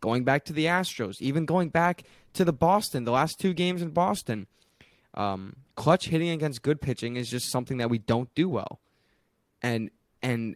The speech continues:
and I feel like nothing is gonna change postseason-wise until we learn how to do that. Um, you know, you,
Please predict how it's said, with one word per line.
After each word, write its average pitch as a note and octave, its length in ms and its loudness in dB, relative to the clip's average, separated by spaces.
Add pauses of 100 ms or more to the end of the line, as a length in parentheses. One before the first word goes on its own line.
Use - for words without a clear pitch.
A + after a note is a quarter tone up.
and A#2 140 -2
I A#2+ 100 0
feel C3+ 220 0
like B2+ 160 -2
nothing C3 540 -2
is C#3 120 -2
gonna C#3 200 -2
change A#2+ 440 -4
postseason-wise B2+ 880 -2
until A#2+ 340 -4
we A#2+ 140 -2
learn A2+ 260 -2
how A#2+ 100 -6
to A#2+ 60 -8
do D#3 240 -2
that. A2 200 -4 (800)
Um, A2 400 -4 (520)
you C#3+ 80 -2
know, C3+ 60 0
you, C3 240 0